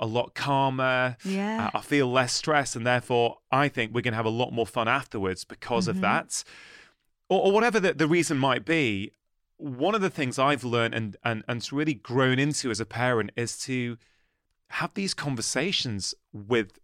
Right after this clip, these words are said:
Speaker 1: the kids. Like, those
Speaker 2: Mm.
Speaker 1: conversations never happened to me when I was a child. I, I very much grew up in a, certainly in a family, I don't know if it was cultural or generational, that,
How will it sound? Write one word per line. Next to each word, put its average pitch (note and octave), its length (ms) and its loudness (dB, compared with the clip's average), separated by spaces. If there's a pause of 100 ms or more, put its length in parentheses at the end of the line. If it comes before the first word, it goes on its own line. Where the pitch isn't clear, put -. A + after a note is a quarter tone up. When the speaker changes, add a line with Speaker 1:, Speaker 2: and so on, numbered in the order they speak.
Speaker 1:
the - 80 -18
kids. - 560 -6
Like, F#3+ 280 -2
those F3+ 240 2
Speaker 2:
Mm. - 20 -10
Speaker 1:
conversations E3+ 580 -4
never C3+ 240 0
happened B2 380 -6
to - 100 -6
me A2+ 280 0
when A#2 160 0
I A#2 100 4
was A2+ 140 -2
a G#2 60 -10
child. G2 420 0
I, C3 200 2 (300)
I - 80 -2
very D#3 160 4
much - 220 -4
grew C#3 160 6
up B2 100 0
in B2 80 -2
a, A2 160 0 (460)
certainly - 280 0
in D3 60 2
a A#2+ 40 0
family, C#3+ 880 2 (380)
I - 60 -14
don't A#2 100 -6
know G#2 40 -6
if G2 60 -6
it - 60 -6
was - 120 -6
cultural C#3+ 720 2
or G2 120 2
generational, C3+ 1200 2
that, - 460 -2